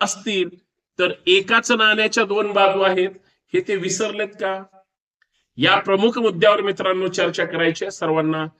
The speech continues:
सप्रेम नमस्कार, जय महाराष्ट्र, जय शिवराय. मी संतोष शिंदे.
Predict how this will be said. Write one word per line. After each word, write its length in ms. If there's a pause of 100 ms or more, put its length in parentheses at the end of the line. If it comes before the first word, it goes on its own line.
(260)
सप्रेम 560 (340)
नमस्कार, 760
जय 200
महाराष्ट्र, 680 (920)
जय 140
शिवराय. 440
मी 160
संतोष 420
शिंदे. 580